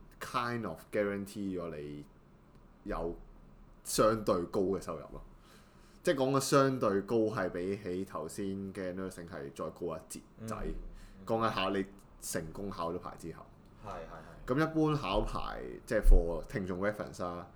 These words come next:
Speaker 1: 一般考牌呢，就，呃，讀完 bachelor 之後，快則呢，就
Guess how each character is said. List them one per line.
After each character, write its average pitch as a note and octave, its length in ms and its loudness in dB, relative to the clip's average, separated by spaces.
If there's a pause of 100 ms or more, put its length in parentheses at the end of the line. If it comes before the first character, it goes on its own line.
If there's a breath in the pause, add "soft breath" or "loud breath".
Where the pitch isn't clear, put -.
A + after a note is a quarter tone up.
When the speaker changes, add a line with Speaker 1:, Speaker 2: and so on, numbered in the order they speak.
(280 loud breath)
Speaker 1:
一 D3+ 80 2
般 D3 120 4
考 G#2+ 200 2
牌 F2 300 -4
呢， G#2 140 -2
就， D#2+ 360 -2 (120)
呃， E2+ 540 -4 (220)
讀 A2 120 2
完 F2+ 100 -2
bachelor F2+ 420 -2
之 A2+ 140 -2
後， D#2 300 -4 (100)
快 F#2 340 0
則 - 260 -4
呢， G2+ 100 -4 (160)
就 D#2+ 360 -4